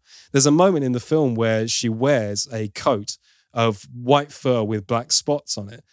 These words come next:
and the characters actually have a debate about as to whether she killed Dalmatians in order to make that coat. And then it's revealed that, no, of course she didn't. Of course I wouldn't do that. I think that it completely breaks, there's a complete dissonance there, because you go, "Yeah, no,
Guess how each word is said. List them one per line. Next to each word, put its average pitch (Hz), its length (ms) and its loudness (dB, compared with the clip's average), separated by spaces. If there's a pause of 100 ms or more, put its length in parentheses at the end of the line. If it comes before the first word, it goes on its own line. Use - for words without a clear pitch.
(120)
and 139 100 0
the 143 60 4
characters 170 460 0
actually 117 240 -4
have 113 100 -4
a 113 40 -6
debate 127 360 2
about 110 240 -4
as 113 160 0
to 117 100 -2
whether 113 240 2
she 104 320 -4
killed 107 480 -2 (240)
Dalmatians 117 760 0
in 117 100 -6
order 113 160 0
to 117 120 -6
make 113 160 -4
that 113 200 -8
coat. 113 300 -6 (280)
And 139 80 2
then 147 80 6
it's 151 120 2
revealed 143 300 4
that, 131 160 -2
no, 151 160 2
of 110 100 -4
course 143 220 -4
she - 140 -10
didn't. 90 240 -16
Of - 60 -16
course - 260 -2
I 107 40 -6
wouldn't 101 280 -12
do 95 200 -10
that. 107 260 -12 (560)
I 175 140 4
think 180 160 -4
that 175 240 -4
it 180 160 -2
completely 185 500 -2 (220)
breaks, 175 380 2
there's 156 340 -6
a 165 100 -4
complete 160 380 -6
dissonance 151 500 -2
there, 110 120 -6
because 120 160 -10
you 127 60 -12
go, 156 100 0
"Yeah, 208 160 -2
no, 165 160 -4